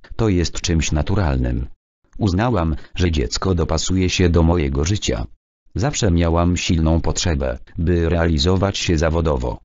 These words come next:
Po porodzie nie chciałam więc zwalniać tempa. Podglądałam kilka kont kobiet,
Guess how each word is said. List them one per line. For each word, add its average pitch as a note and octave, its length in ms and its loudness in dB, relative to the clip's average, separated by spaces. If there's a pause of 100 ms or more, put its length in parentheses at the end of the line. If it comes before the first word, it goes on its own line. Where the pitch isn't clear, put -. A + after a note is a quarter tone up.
(140)
Po F#2+ 120 0
porodzie G#2 420 2
nie A2 140 2
chciałam F#2 480 0
więc D#2 260 -2
zwalniać G2 680 2
tempa. F#2+ 340 0 (500)
Podglądałam F#2+ 880 2
kilka D2+ 340 -2
kont A2 340 -2
kobiet, A#1 560 -4